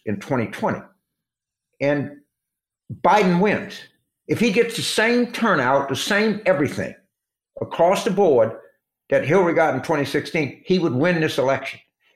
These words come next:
And you can go to every state and you can see percent non-college white, percent college white, percent non-white, you know, percent black,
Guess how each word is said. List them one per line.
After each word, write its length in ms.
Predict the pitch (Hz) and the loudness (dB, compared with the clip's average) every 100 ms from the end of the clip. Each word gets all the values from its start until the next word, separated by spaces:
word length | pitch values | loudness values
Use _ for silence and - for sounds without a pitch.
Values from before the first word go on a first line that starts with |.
| - | -6
And 80 | 143 | -2
you 140 | 160 | 0
can 160 | 151 160 | -2 0
go 180 | 190 196 | 2 4
to 220 | 160 - | 2 0
every 280 | 180 208 269 | 0 2 0
state 440 | - 247 175 - - _ _ _ _ _ 139 | 0 0 0 -2 -14 _ _ _ _ _ -4
and 140 | 147 | 0
you 100 | 160 | 0
can 160 | 165 123 | -2 -4
see 440 | - 180 156 - | 0 2 2 -4
percent 480 | - 117 185 185 165 | -6 -4 0 0 0
non-college 560 | 170 170 170 165 156 | 0 0 2 2 2
white, 460 | 143 160 175 175 - | 2 2 2 0 -12
percent 380 | - - 143 143 | -16 -6 -6 -4
college 360 | 151 156 156 | -2 0 2
white, 360 | 156 170 180 175 - _ _ _ _ _ _ - | 2 4 2 0 -12 _ _ _ _ _ _ -16
percent 340 | 87 156 - | -6 -4 -2
non-white, 640 | 135 151 160 165 175 180 - _ _ _ _ _ _ _ _ _ _ _ _ _ | 0 2 2 2 4 2 -4 _ _ _ _ _ _ _ _ _ _ _ _ _
you 80 | 131 | -2
know, 160 | 131 120 | 0 0
percent 360 | - 156 147 | -2 -4 -2
black, 460 | 139 147 170 170 | 0 2 2 -2